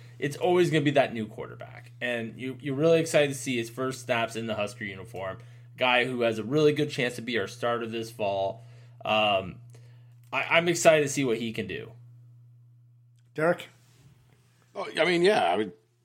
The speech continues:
Speaker 3: am I, am I, am I responding to Tyler, or am I moving on to the next
Speaker 2: No,
Speaker 3: thing
Speaker 2: let's,
Speaker 3: I'm
Speaker 2: let's,
Speaker 3: excited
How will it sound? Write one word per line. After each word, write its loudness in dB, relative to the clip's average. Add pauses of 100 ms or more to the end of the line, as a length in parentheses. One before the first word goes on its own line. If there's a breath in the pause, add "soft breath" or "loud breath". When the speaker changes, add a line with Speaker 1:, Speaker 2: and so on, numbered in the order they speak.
(760)
Speaker 3:
am 2
I, 6
am 4
I, 6
am 2
I 6
responding 4
to -2
Tyler, 2
or 2
am 2
I 4
moving 2
on 4
to 4
the 0
next 2
Speaker 2:
No, 8
Speaker 3:
thing 6
Speaker 2:
let's, 4
Speaker 3:
I'm 4
Speaker 2:
let's, 6
Speaker 3:
excited -8